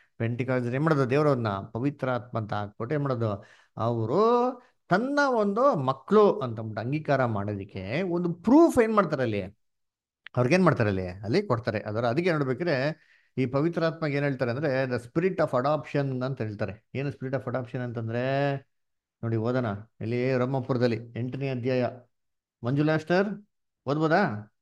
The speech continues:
ಇದರ ಲೈನಲ್ಲಿ ರೋಮಾಪುರದಲ್ಲಿ ಎಂಟನೇ ಅಧ್ಯಾಯ ಅಷ್ಟರ್, ರೋಮಾಪುರದಲ್ಲಿ ಎಂಟು ಹದಿನೈದು.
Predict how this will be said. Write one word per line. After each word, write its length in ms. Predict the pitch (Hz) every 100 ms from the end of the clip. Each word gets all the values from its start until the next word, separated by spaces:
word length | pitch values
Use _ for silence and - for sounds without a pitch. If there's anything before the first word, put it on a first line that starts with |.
| _ 123
ಇದರ 200 | 147 156
ಲೈನಲ್ಲಿ 640 | 147 156 151 190 196 -
ರೋಮಾಪುರದಲ್ಲಿ 520 | 127 147 143 147 139 135
ಎಂಟನೇ 280 | 139 156
ಅಧ್ಯಾಯ 260 | 147 147 147
ಅಷ್ಟರ್, 280 | 143 165 185 - _ _ _ _ _ _ _ _ _ _ -
ರೋಮಾಪುರದಲ್ಲಿ 1080 | 117 135 139 139 139 123 104 98 135 147 - 120
ಎಂಟು 340 | 147 160 170
ಹದಿನೈದು. 400 | 139 143 151